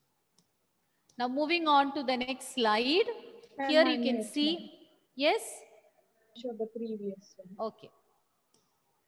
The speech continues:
Speaker 1: And, uh, one more thing, what you should know, very important point is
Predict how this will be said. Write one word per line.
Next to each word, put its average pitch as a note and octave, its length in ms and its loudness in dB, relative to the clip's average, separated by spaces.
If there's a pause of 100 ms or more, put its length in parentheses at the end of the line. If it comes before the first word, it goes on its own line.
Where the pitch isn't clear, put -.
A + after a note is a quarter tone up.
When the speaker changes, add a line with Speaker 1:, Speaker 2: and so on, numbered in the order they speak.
(3000)
Speaker 1:
And, D4 340 2
uh, B3 320 2
one D4+ 220 4
more G#4+ 240 2
thing, E4 320 2
what C#4+ 180 0
you D4+ 100 -4
should C#4+ 220 -8
know, B3 140 -2
very A#3+ 260 2
important C4 580 -2
point A#3 400 -2
is G3+ 120 -8